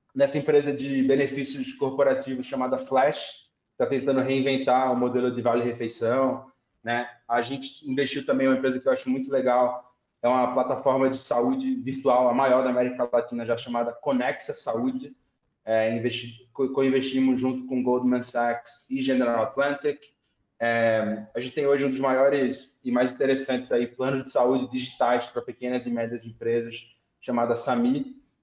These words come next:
é, que a gente começou ali. Esse é meu caso interessante, que a gente, quando ele começou durante a pandemia, acho que a gente,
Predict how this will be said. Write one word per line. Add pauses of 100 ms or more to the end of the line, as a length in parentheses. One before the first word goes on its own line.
(120)
é,
que
a
gente
começou
ali.
Esse
é
meu
caso
interessante,
que
a
gente,
quando
ele (1500)
começou
durante
a
pandemia,
acho
que
a
gente,